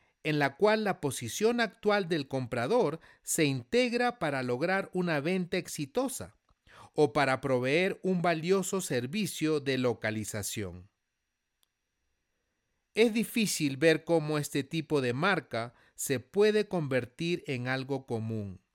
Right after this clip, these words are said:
simplemente como un paso lógico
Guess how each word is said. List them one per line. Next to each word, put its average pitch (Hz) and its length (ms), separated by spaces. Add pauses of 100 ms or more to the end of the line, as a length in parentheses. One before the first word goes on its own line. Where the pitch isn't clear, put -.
(640)
simplemente 185 1120
como 135 300
un 165 180
paso 170 420
lógico 139 760